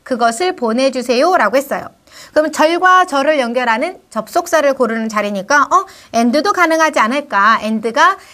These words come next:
이렇게 두 개를 대등한 관계랑 연결시켜주는 접속사 되니까.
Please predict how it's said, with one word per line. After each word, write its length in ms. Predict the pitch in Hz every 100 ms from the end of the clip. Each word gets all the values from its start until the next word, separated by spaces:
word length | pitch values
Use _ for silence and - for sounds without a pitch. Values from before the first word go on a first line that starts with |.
| -
이렇게 200 | - 208
두 200 | - 277
개를 400 | 269 262 359 427
대등한 380 | 226 247 302 294
관계랑 240 | 262 233
연결시켜주는 600 | 202 247 302 302 240 220
접속사 380 | 269 285 370 254
되니까. 500 | 214 185 180 330 392